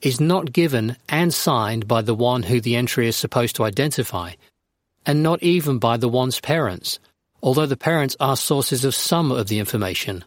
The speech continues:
such as the name. The notification is signed by officials,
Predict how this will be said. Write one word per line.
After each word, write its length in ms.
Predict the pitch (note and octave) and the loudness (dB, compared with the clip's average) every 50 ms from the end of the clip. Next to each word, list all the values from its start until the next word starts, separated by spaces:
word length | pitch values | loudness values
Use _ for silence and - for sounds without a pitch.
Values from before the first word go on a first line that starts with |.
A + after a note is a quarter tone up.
| _ - | _ -10
such 320 | - - C3+ A#2+ - - | -4 -2 -2 -2 0 0
as 280 | B2 A2 A#2 A2+ - - - | 0 0 0 0 -2 -4 -4
the 160 | A#2+ A#2+ B2 | -2 0 0
name. 420 | B2 C3+ D3 D3+ C3+ G2+ E2+ D#2+ - _ _ _ _ _ _ _ _ _ _ _ _ _ _ _ _ _ _ _ _ _ _ _ - | 0 0 0 -2 -2 -4 -6 -8 -14 _ _ _ _ _ _ _ _ _ _ _ _ _ _ _ _ _ _ _ _ _ _ _ -4
The 100 | - A#3 | 0 0
notification 840 | B3 B3 G#3+ F#3+ - - - - - C#3+ C3 B2+ - - C#3+ C#3+ | 2 2 2 0 0 -2 -2 0 0 0 2 2 2 0 0 0
is 140 | - - - | 0 -2 -2
signed 340 | - - - D#3 D3+ D3+ C#3 | 0 0 0 0 2 0 0
by 180 | C#3+ D#3 D3+ D3+ | 0 0 0 0
officials, 680 | C#3 - - F#3 - - C3+ G2+ F2 E2 - - - | -2 0 0 0 0 0 -2 -2 -2 -4 -6 -10 -10